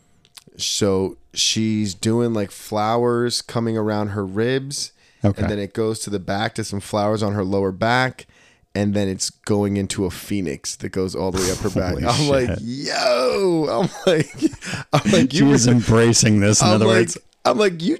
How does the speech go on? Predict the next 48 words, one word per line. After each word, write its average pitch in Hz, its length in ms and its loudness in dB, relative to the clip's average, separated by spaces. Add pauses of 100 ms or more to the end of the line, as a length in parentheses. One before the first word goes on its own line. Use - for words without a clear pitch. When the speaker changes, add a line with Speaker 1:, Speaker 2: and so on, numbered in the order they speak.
Speaker 1:
just 139 340 2
started 143 300 2
getting 131 280 2
tattooed, 123 580 0
like, 101 200 -2 (100)
a 120 100 6
Speaker 2:
Holy 104 120 2
Speaker 1:
year 113 240 4
Speaker 2:
shit, 110 80 4
Speaker 1:
ago, 98 200 0
Speaker 2:
wow. 92 400 -2
Speaker 1:
and 113 200 2
you 113 120 2
probably 110 400 2
have 98 180 -2
more 98 220 -2
than 95 220 -4
me 95 140 -4
now." 69 320 -10 (200)
Speaker 2:
She's 120 300 -4
really 104 200 4
embracing 90 440 0
it. 85 80 -2
Speaker 1:
But 139 100 4
she's 165 200 0
just 147 240 -4
one 127 220 2
big 120 180 0
piece, 139 260 -2
just 101 160 -4
tying 101 240 -2
everything 101 300 -4
together. 101 260 -4
Speaker 2:
Wow. 71 80 -6
Speaker 1:
And 104 140 -4
Dave's 117 260 -2
done 104 160 -2
all 95 140 0
her 92 140 -4
work, 104 380 -2
so 92 200 0
Speaker 2:
That's - 180 0
Speaker 1:
it 101 80 4
all 98 80 2
Speaker 2:
interesting. 95 240 2
Speaker 1:
looks 98 220 -4
so 90 260 -2
good. 90 400 -4